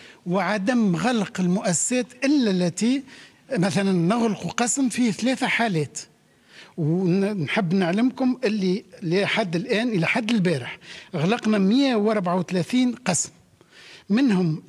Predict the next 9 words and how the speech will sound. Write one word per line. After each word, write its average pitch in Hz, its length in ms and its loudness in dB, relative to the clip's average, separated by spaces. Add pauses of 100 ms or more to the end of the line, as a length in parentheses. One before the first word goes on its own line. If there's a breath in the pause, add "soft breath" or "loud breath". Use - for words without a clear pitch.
(120)
أربعة 202 300 0
وتسعين 269 760 0
بعد 240 380 -2
العطلة. 180 400 -2 (680 loud breath)
على 208 280 0
قداش؟ 175 640 -2
على 196 360 0 (500)
سبعة 214 440 0
وثمانين 202 600 0